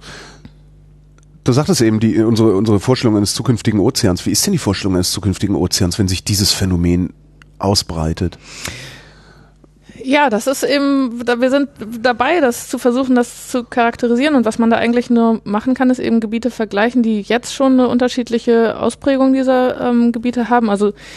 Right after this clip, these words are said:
Speaker 2: ich hatte das erwähnt vor, ähm, äh, Südamerika, dass dieses Gebiet ist eins unserer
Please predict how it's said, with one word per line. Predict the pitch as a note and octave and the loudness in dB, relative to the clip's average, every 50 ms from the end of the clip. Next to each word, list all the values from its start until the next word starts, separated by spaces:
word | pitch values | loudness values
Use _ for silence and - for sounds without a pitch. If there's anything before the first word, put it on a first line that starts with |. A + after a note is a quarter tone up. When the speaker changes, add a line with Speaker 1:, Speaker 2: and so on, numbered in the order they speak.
| - - - - - - | -20 -20 -20 -20 -14 -6
Speaker 2:
ich | - | -4
hatte | A3+ G#3 A3+ G#3+ G3+ | -2 0 2 2 4
das | G3+ G3 - - - - | 2 2 0 -4 -8 -6
erwähnt | - - G3+ G3 G3 G#3 A3 A3+ - | -2 0 0 2 2 2 2 2 0
vor, | - - G#3 G3+ G3+ G3+ G3+ F#3+ - G3 F#3+ F#3 | -2 0 2 2 4 4 4 2 2 2 0 0
ähm, | F#3+ F#3+ F#3 F#3 F3+ G3+ G#3 G#3 A#3+ A3 | 0 -2 -2 -4 -4 -8 -10 -12 -12 -8
äh, | G3+ G3 F#3+ F#3 F#3 F#3 F#3 F3+ - | -6 -6 -4 -4 -4 -4 -6 -8 -8
Südamerika, | - - G#3 F#3 F3 F#3+ A3+ A#3+ C4+ C4 - C4 B3 | -6 -2 -2 0 2 2 4 4 2 2 2 2 2
dass | A#3+ A#3 - - - - - | 2 2 0 -2 -8 -10 -4
dieses | - A3+ A3+ A3 - | 0 0 0 0 -2
Gebiet | - G#3+ G#3 A3+ G#3 | -6 -6 -4 -4 -4
ist | G#3 G#3 - | -4 -4 -2
eins | - G#3+ G#3+ - | 0 0 0 0
unserer | G#3+ G#3+ G3+ G3 G3 G3 G3+ G3 | 0 0 2 2 4 2 2 0